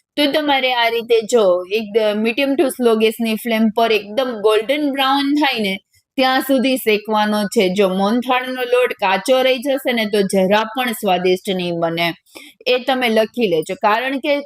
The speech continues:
એ લોટ શેકવાની જ ખૂબી છે. સરસ રીતે લોટ શેકાશે,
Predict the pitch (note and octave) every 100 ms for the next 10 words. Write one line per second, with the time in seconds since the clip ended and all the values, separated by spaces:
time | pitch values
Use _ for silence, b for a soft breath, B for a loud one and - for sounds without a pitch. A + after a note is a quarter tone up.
0 | - - A3 A3 B3 D4 F#4+ F4 E4+ D#4
1 | D#4+ D#4+ D4 D#4 D4 B3+ B3 A3+ B3+ A3+
2 | A#3+ B3 C#4+ D4 C4+ B3+ C4 B3 A#3 A#3+
3 | B3+ A#3+ A3 B3 A#3+ A#3+ C4+ B3